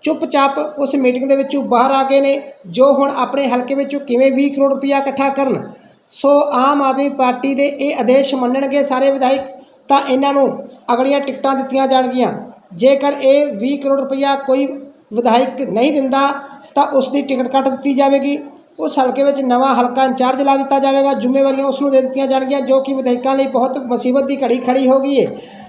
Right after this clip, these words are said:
ਸੋ ਵੀਹ ਵੀਹ ਕਰੋੜ ਰੁਪਇਆ ਹਰੇਕ ਲਈ ਇਕੱਠਾ ਕਰਨਾ ਬਹੁਤ ਔਖਾ ਹੋ ਗਿਆ ਹੈ। ਸੋ ਅਰਵਿੰਦ ਕੇਜਰੀਵਾਲ ਨੇ ਜੋ ਵੀਡੀਓ ਕਾਨਫਰੰਸ ਦੇ ਰਾਹੀਂ ਪੰਜਾਬ ਦੇ ਸਾਰੇ ਕੈਬਨਿਟ ਮੰਤਰੀਆਂ ਅਤੇ ਸੰਸਦਾਂ ਦੇ ਨਾਲ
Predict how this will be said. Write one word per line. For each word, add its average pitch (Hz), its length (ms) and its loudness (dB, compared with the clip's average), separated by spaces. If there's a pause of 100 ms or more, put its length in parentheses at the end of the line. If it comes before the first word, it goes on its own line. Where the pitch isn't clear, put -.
ਸੋ 269 220 4
ਵੀਹ 285 240 0
ਵੀਹ 294 160 0
ਕਰੋੜ 269 240 4
ਰੁਪਇਆ 269 380 2 (420)
ਹਰੇਕ 285 240 4
ਲਈ 269 140 2
ਇਕੱਠਾ 262 320 0
ਕਰਨਾ 269 360 2 (360)
ਬਹੁਤ 269 320 4
ਔਖਾ 254 380 2
ਹੋ 254 100 6
ਗਿਆ 277 120 4
ਹੈ। - 500 -2
ਸੋ 269 180 2 (260)
ਅਰਵਿੰਦ 269 280 0
ਕੇਜਰੀਵਾਲ 262 720 -2
ਨੇ 277 220 0 (340)
ਜੋ 269 160 4
ਵੀਡੀਓ 311 380 2
ਕਾਨਫਰੰਸ 269 440 -2
ਦੇ 285 140 -2
ਰਾਹੀਂ 285 180 0
ਪੰਜਾਬ 254 420 0
ਦੇ 277 140 4
ਸਾਰੇ 262 300 2
ਕੈਬਨਿਟ 262 260 -2
ਮੰਤਰੀਆਂ 247 460 -2
ਅਤੇ 277 180 -2
ਸੰਸਦਾਂ 247 460 -2
ਦੇ 269 80 -2
ਨਾਲ 269 260 0